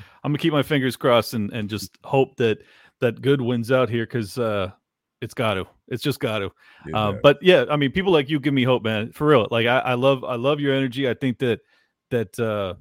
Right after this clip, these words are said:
Speaker 1: you know, there's, there's a lot more, eh, of a, of an alignment between the, what I consider, like, the actual liberty-minded conservatives and then
Speaker 2: Mm-hmm.
Speaker 1: the actual libertarians. And, and I think that there can be some, um, you know, fruitful alliances moving
Speaker 2: Yeah.
Speaker 1: forward. And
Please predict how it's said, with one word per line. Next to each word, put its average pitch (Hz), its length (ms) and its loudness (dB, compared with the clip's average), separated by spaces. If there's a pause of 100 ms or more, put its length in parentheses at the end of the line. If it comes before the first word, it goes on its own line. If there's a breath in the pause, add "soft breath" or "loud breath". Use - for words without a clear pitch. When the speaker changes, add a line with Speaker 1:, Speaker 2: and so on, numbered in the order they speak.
(800)
Speaker 1:
you 113 120 -12
know, 107 60 -8
there's, 117 380 -4
there's 131 160 -2
a 135 40 -4
lot 156 220 4
more, 139 480 0 (160)
eh, 98 160 -10 (360)
of 101 200 -16
a, 104 60 -10
of 104 240 -14
an 104 80 -12
alignment 120 560 -6
between 117 520 -8 (460)
the, 107 340 -10 (220)
what 113 140 -8
I 143 100 0
consider, 117 420 -6
like, 101 220 -2
the 101 260 -8
actual 98 460 -4
liberty-minded 110 1000 -4
conservatives 120 680 -4
and 107 180 -8
then 104 120 -4
Speaker 2:
Mm-hmm. 92 60 -4
Speaker 1:
the 98 100 -2
actual 98 320 -6
libertarians. 131 600 -2 (380 loud breath)
And, 110 460 -6
and 117 100 -6
I 117 80 -4
think 131 320 -4
that 113 180 -4
there 113 140 -2
can 113 160 -6
be 113 180 -6
some, 107 540 -6
um, 92 400 -10
you 101 60 -16
know, 90 100 -14
fruitful 123 500 -4
alliances 104 600 -2
moving 104 320 -6
Speaker 2:
Yeah. - 80 -16
Speaker 1:
forward. 104 340 0
And 101 220 -8